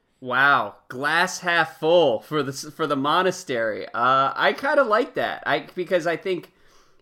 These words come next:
you can look at this with a clear-eyed approach and say, you know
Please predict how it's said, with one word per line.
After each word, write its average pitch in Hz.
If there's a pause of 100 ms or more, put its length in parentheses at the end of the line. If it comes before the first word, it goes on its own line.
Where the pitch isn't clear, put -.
you 160
can 175 (180)
look 175
at 214
this 156 (480)
with 143
a 135
clear-eyed 156
approach 127 (160)
and 120
say, 117 (180)
you 135
know 143